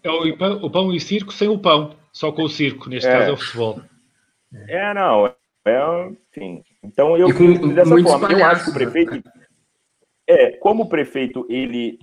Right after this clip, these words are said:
Speaker 2: tá bem alinhado com o Bolsonaro, né? Inclusive os filhos do prefeito do, do Bolsonaro já foram pro partido do Crivella, é, eu imagino que sim, né? Eles estejam fazendo aí uma,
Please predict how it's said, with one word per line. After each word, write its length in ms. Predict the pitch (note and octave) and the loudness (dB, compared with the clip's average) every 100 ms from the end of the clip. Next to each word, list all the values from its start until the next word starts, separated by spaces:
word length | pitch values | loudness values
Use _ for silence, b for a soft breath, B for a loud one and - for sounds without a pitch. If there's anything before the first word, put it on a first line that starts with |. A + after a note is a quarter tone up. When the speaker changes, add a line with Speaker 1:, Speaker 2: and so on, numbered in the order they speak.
| - | -2
Speaker 2:
tá 680 | A#2+ A#2 A2 G#2 G2 F#2 | 0 0 -2 -2 0 -2
bem 300 | E2+ F2+ C#3 | -2 -2 0
alinhado 460 | D3+ B2 A2+ A#2+ G#2+ | 0 0 0 0 -2
com 200 | - C3+ | -2 -2
o 40 | |
Bolsonaro, 720 | A2 A2+ - F2 G2 D3+ C#3 G2+ | -2 -4 -4 -4 0 2 2 -2
né? 120 | C3+ | -6
Inclusive 320 | C3 G#2 C3 | -6 -6 -6
os 100 | - | -8
filhos 260 | - B2+ A#2+ | -6 -6 -4
do 80 | |
prefeito 520 | A#2 G2+ - A#2+ B2 - | -6 -8 -4 -6 -6 -8
do, 380 | F#2+ F2 C#2+ - _ _ - | -6 -4 -6 -12 _ _ -10
do 80 | G2 | -2
Bolsonaro 460 | A2+ A2+ A#2 A#2 | 0 2 2 2
já 160 | A2+ - | 2 2
foram 240 | - C3+ | 2 -2
pro 80 | B2+ | -2
partido 400 | G#2 G2+ - F#2+ | -2 -2 -6 -10
do 120 | F2+ | -10
Crivella, 640 | F2 F2 G2+ C#3 D3+ F#2+ - b b b _ - | -8 -4 2 4 4 2 -4 b b b _ -6
é, 600 | G2+ G2+ G2 F#2+ F#2+ F#2 | -2 0 2 2 2 0
eu 140 | A2+ D3 | -2 0
imagino 440 | D#3+ C#3 D#3 E3+ | 2 0 -2 -6
que 120 | F3 | -6
sim, 420 | G3 - F3 D3 - | -8 -6 -4 -4 -8
né? 200 | - A2 | -4 0
Eles 160 | C#3+ A2 | 0 -2
estejam 360 | - A#2 B2 C3 | -4 -4 -2 0
fazendo 440 | C3+ A#2 B2+ C3+ | 0 2 0 2
aí 360 | C3 B2 C#3 D3+ | 2 2 0 -2
uma, 760 | B2+ C3 C#3 C#3+ C3+ B2+ G#2+ | -2 -2 0 0 2 0 -2